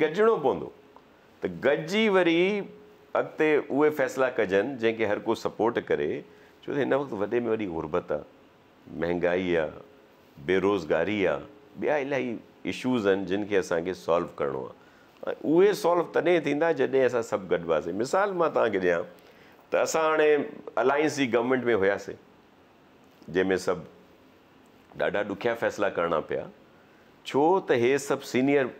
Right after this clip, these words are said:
هئا گڏ، پيپلز پارٽي مان به، پي ايم ايل اين مان به، جي يو آءِ ايف مان به، يا ٻيون به کوڙ ساريون پارٽيون هيون. انهن کي جنهن مهل سڄي صورت حال ٻڌائي وئي، ته هنن کي ڏاڍا ڏکيا فيصلا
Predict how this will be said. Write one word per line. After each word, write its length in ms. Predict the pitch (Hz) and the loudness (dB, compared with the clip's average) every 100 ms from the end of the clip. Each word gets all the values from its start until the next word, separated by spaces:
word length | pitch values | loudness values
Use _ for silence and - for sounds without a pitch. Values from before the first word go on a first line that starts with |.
| - - - _ - _ _ _ - | -20 -20 -20 _ -20 _ _ _ -4
هئا 180 | 92 90 76 | 0 2 2
گڏ، 200 | 76 69 - - - _ _ - _ _ | -2 -4 -8 -20 -20 _ _ -20 _ _
پيپلز 340 | 95 92 101 | -4 -2 -2
پارٽي 340 | - 95 95 104 | 0 -2 0 0
مان 240 | 101 98 | 2 0
به، 220 | 90 92 90 | 0 -2 -2
پي 100 | 90 | -2
ايم 160 | 90 85 | -2 0
ايل 140 | 78 | 0
اين 200 | 78 104 | 0 0
مان 200 | 101 95 | 0 -2
به، 240 | 85 85 85 80 | -2 -4 -4 -4
جي 160 | 80 | -2
يو 200 | 80 80 | -2 0
آءِ 180 | 73 71 87 | 0 2 0
ايف 180 | 98 | 0
مان 180 | 92 87 | -2 -2
به، 100 | 82 82 85 | -2 -4 -2
يا 60 | |
ٻيون 260 | 82 87 98 | -2 -2 -4
به 100 | 98 95 | -6 -6
کوڙ 180 | 87 87 | -2 -2
ساريون 260 | 85 85 80 | -2 -4 -4
پارٽيون 360 | - 73 - 73 | -4 -6 -8 -14
هيون. 180 | 69 65 - _ - - - - _ - | -14 -16 -20 _ -20 -20 -20 -20 _ -8
انهن 180 | 87 101 | -2 0
کي 100 | 104 | 0
جنهن 160 | 101 101 | 0 0
مهل 100 | 101 | 0
سڄي 280 | 90 98 104 92 | 0 0 0 0
صورت 280 | 95 95 | 0 2
حال 160 | 98 95 | 0 -2
ٻڌائي 360 | 87 87 95 92 | -2 -2 0 0
وئي، 220 | 85 123 | 0 -2
ته 120 | 143 | -4
هنن 340 | 101 92 107 107 | -6 -4 -4 -4
کي 80 | 110 | -4
ڏاڍا 200 | 104 107 98 | -2 0 -2
ڏکيا 300 | 90 - 117 104 | -6 -6 -6 -2
فيصلا 360 | 82 - 78 | -4 -4 -8